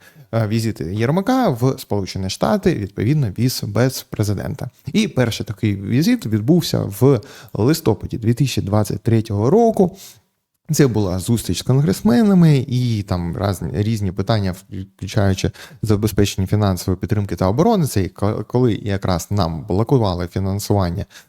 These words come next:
в Конгресі і почались наші проблеми з республіканцями. І ось в рамках цього візиту, хоч і не дуже це афішували, але була Юлія Свериденко. Перевіряємо, як добиралася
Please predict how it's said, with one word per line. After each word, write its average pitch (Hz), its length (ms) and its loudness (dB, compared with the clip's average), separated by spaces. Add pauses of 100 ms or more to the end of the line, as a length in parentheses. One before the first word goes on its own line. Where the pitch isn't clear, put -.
(240)
в 101 280 4
Конгресі 156 680 -2
і 127 60 -2
почались 117 400 -2
наші 104 240 -4
проблеми 104 400 -4
з 92 60 -4
республіканцями. 95 840 -2 (280)
І 165 120 2
ось 120 300 2
в - 40 0
рамках 107 420 0
цього 110 380 2
візиту, 165 460 2
хоч - 260 -4
і - 140 -4
не 98 140 -4
дуже 107 320 -4
це - 260 -2
афішували, 196 640 0 (280)
але 98 340 0 (220)
була 135 400 -2 (200)
Юлія 101 480 0
Свериденко. 90 580 -4 (200)
Перевіряємо, 104 840 0
як 123 260 -4
добиралася 123 680 -2